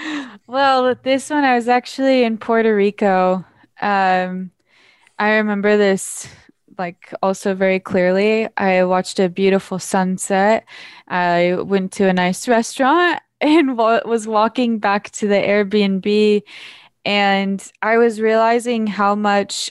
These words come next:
I had grown. This was in, uh, the beginning of two thousand twenty that I wrote that, and how people would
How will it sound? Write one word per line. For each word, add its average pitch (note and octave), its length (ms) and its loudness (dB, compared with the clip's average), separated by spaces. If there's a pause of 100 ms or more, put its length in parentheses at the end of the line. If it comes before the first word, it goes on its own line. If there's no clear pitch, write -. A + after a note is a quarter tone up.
I F#3 160 0
had F#3 220 0
grown. F#3 380 0
This A#3 220 2
was A#3 180 0
in, G#3+ 480 2 (880)
uh, F#3 300 2
the F#3 80 -8
beginning G3+ 560 0
of F3+ 200 -4 (180)
two G3 160 0
thousand E3+ 420 0
twenty E3 600 -6 (100)
that F3+ 120 0
I F3 140 2
wrote F3 260 0
that, F3 400 0 (460)
and F#3+ 640 0 (160)
how G3 600 -2 (120)
people A#3+ 340 0
would A3+ 420 0